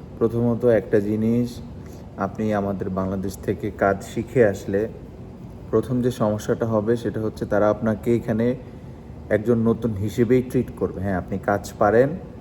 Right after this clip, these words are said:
সেই হিসেবে হয়তো আপনার, আপনার পজিশনটাকে চেঞ্জ করতে পারবেন। আপনি হয়তো একজন নতুন মানুষ যেই, আহ, যেরকম ক্লিনটাই বেশি করে, আপনি হয়তো সেখান থেকে একটু অন্যরকম না, আপনি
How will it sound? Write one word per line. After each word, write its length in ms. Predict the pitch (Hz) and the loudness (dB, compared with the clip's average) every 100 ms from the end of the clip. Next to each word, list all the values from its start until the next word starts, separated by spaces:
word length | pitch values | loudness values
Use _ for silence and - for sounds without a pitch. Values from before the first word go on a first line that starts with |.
| - - - - - - | -16 -16 -16 -16 -16 -2
সেই 220 | 143 135 | 2 2
হিসেবে 340 | 127 - 131 | 2 4 4
হয়তো 240 | 127 117 123 | 6 6 4
আপনার, 380 | 113 117 123 | 4 2 2
আপনার 220 | 123 120 120 113 | 2 0 -2 0
পজিশনটাকে 720 | 120 120 - 131 123 131 135 | 0 0 -2 0 2 2 2
চেঞ্জ 240 | 127 120 | 0 -4
করতে 280 | - 117 123 | -4 -2 0
পারবেন। 500 | 110 113 110 120 120 - | 2 0 0 -2 -2 -4
আপনি 260 | 113 113 127 | -6 -4 -2
হয়তো 680 | 117 117 127 123 123 117 - - - | 0 0 6 8 8 6 0 -8 -2
একজন 280 | 117 123 | 0 2
নতুন 280 | 123 120 135 | 2 2 2
মানুষ 360 | 131 123 123 120 - | 2 4 2 0 0
যেই, 380 | 123 120 104 | 2 2 0
আহ, 1200 | - - - - - - - - - 104 101 101 | -6 -14 -16 -18 -16 -16 -18 -16 -2 4 6 6
যেরকম 440 | 98 127 117 120 117 - | 6 4 6 2 0 4
ক্লিনটাই 500 | 135 135 131 147 135 | 6 6 6 6 8
বেশি 340 | 120 113 123 | 6 2 -2
করে, 320 | - 104 117 | 2 4 4
আপনি 240 | 117 107 113 | 2 0 -2
হয়তো 200 | 110 120 | -2 -2
সেখান 340 | 120 110 117 | -4 0 0
থেকে 280 | 113 113 123 | 0 -2 -2
একটু 220 | 117 117 | -2 -2
অন্যরকম 560 | 107 120 120 110 - 98 | 0 2 2 2 0 -4
না, 140 | 101 | -4
আপনি 380 | 98 - 107 101 | -4 -4 -6 -6